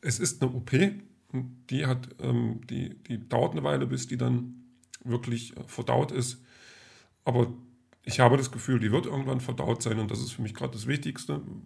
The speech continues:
weil man, also nein, Mann, nicht Mann, sondern ich neige dann auch dazu, ähm, mir Gedanken zu machen, die völliger Humbug sind. Also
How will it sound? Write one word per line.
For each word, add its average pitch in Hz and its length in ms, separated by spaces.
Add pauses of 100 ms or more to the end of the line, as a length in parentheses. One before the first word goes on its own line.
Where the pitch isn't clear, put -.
(400)
weil 113 460
man, 110 340 (480)
also 120 160
nein, 110 300
Mann, 110 320
nicht 113 220
Mann, 165 240
sondern 120 340
ich - 340
neige 117 400
dann 147 160
auch - 160
dazu, - 580
ähm, 123 360 (320)
mir 123 140
Gedanken 123 480
zu - 100
machen, 131 260
die 117 80
völliger 120 320
Humbug 139 300
sind. 131 220
Also 101 220